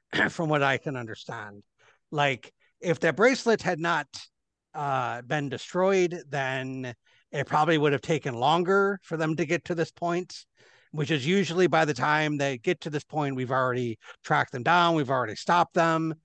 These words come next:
But I believe that the destruction of that bracelet kind of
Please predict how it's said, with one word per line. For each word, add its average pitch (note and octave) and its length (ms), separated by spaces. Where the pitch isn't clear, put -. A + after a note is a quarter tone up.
But C#3+ 380
I D#3 120
believe D#3 500
that D3 240
the D3+ 80
destruction D#3 560
of C#3 120
that C3+ 140
bracelet C#3 600
kind D3 260
of C3+ 260